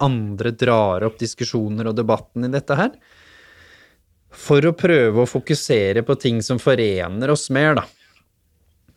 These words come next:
Fordi en konsekvens vi ser i det norske samfunnet nå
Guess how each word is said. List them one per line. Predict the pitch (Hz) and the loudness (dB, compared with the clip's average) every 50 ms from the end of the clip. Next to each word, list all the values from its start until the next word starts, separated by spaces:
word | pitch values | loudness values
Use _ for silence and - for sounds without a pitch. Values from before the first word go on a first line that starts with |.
| _ _ | _ _
Fordi | - 135 123 117 120 120 127 123 | -4 -2 0 0 0 0 0 0
en | 131 131 131 135 135 135 131 127 | 0 0 0 0 0 -2 -2 -2
konsekvens | - - 127 120 - 131 - 131 120 113 113 - 131 | -2 -2 -2 0 -2 -2 0 0 0 0 0 0 -2
vi | 127 - | 0 2
ser | - 117 107 113 117 | 2 2 4 4 2
i | |
det | 123 131 135 | 2 2 2
norske | 143 127 - - - 107 | 0 0 -2 -4 -6 -2
samfunnet | - 113 107 104 - 120 117 120 127 127 | -2 0 -2 0 -2 -4 -2 -2 -2 0
nå | 135 127 | 0 2